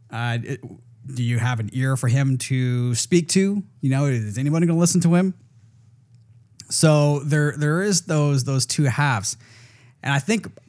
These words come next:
partly no one was listening, and actually partly the responsibility falls on him because he's not talking to enough people or enough people, uh, maybe, maybe in a way that, that is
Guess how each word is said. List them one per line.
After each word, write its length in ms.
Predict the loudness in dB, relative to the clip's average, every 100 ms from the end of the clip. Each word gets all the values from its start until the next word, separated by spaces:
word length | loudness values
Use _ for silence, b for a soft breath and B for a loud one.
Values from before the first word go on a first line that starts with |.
| _ -10
partly 720 | -2 0 0 0 0 0 -2 -8 _
no 200 | 4 4
one 200 | 6 4
was 200 | 2 2
listening, 640 | 4 2 2 0 0 -2 -2
and 280 | 0 0 -2
actually 500 | -4 -2 0 0 0 -6 -12 -18 _
partly 300 | 0 0 2
the 80 | 0
responsibility 640 | 0 0 0 0 0 0
falls 300 | 0 2 0
on 100 | 0
him 180 | 2 2
because 520 | 0 0 -2 0 -2 -6 -18 _
he's 260 | 0 2 4
not 300 | 4 2 -2 -12 _ -20 _ _
talking 480 | -10 -6 -2 -2 -2
to 160 | -4
enough 260 | -4 -4 -4
people 460 | -6 -6 -4 -6 -6
or 460 | -4 -2 -2 -2 b b b -2
enough 280 | 0 0
people, 600 | 2 0 2 2 2 2
uh, 160 | 2 2
maybe, 260 | 4 4 2
maybe 240 | 2 2
in 80 | 4
a 60 |
way 260 | 6 6 6
that, 320 | 4 0 0
that 160 | -2 -2
is 400 | 0 -2 -2